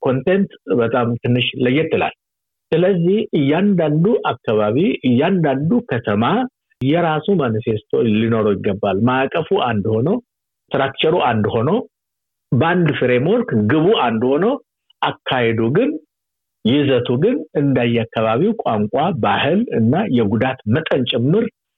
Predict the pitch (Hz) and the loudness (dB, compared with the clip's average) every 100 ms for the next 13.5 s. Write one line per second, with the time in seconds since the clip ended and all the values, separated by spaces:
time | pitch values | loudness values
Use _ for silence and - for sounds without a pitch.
0 | _ - 120 120 123 117 117 - 208 139 | _ -4 0 0 0 -2 -4 -4 -4 -2
1 | - - 143 120 120 113 - 113 110 107 | -4 -4 0 2 2 0 -2 0 0 0
2 | 117 135 127 104 101 95 107 123 131 147 | 0 2 2 2 0 -2 -4 0 2 2
3 | 196 220 - _ _ _ - 131 160 160 | 0 -2 -8 _ _ _ -4 0 -2 -4
4 | - - 120 - 113 123 110 113 107 147 | -10 -4 -4 -2 -2 0 -4 -2 0 0
5 | 220 - - _ _ _ _ _ - 147 | 0 -4 -16 _ _ _ _ _ -4 -2
6 | 151 151 - 151 123 110 101 - 101 - | -2 -4 -2 0 0 0 -2 -2 -4 -2
7 | 113 151 208 - - _ _ _ - 117 | 0 2 0 -4 -18 _ _ _ -4 0
8 | 120 127 143 175 220 - - 104 113 113 | 2 2 0 0 0 -2 -2 0 0 0
9 | 107 - 160 220 - _ - - 190 170 | -2 0 0 0 -2 _ -6 -2 -2 -4
10 | - 139 123 147 131 127 113 - 117 127 | -2 -2 0 -2 0 0 0 -2 0 0
11 | 135 170 170 233 233 - _ _ _ 196 | 0 -4 -2 -2 -2 -4 _ _ _ -2
12 | 180 160 139 - _ 208 170 131 120 - | 0 0 -2 -4 _ -4 -2 0 -2 -2
13 | 151 165 170 - | 0 0 0 -4